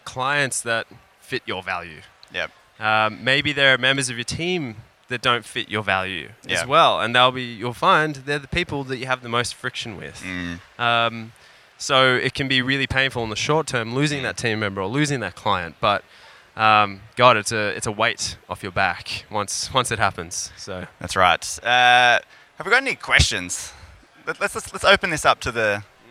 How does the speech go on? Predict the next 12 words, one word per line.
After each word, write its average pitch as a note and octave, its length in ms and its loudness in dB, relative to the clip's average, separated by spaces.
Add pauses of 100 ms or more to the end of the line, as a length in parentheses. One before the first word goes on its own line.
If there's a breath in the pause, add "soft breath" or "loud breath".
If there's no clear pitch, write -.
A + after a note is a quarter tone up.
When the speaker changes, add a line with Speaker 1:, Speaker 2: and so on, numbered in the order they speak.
(140)
Speaker 1:
Mm. G2 40 -20
Speaker 2:
to - 100 -6
the B2+ 100 -6
people. B2 400 -4 (320)
Uh, A2 280 6
any F3 200 0
questions E3 320 4
about C3+ 180 6
this D3+ 220 0
or B2+ 160 6
anything, C3+ 280 0
really? A#2+ 320 -2